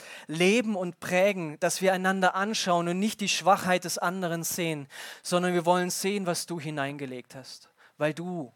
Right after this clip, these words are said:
in jeden einzelnen Menschen investierst. Aber wir wollen nicht dabei stehen bleiben, sondern bereit sein, in andere zu investieren und zu sagen, Herr,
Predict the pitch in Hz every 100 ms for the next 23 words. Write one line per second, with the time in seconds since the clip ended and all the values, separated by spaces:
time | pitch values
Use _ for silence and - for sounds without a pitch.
0 | _ 143 139 151 151 147 156 156 143 139
1 | 139 143 - 156 131 127 - - - 135
2 | - - _ _ - - - 151 175 190
3 | 214 214 - 190 190 180 - 226 240 214
4 | 202 202 202 185 180 165 175 196 - 170
5 | 147 170 165 175 175 160 147 - 156 147
6 | 139 - 165 156 139 - - 151 143 143
7 | 151 147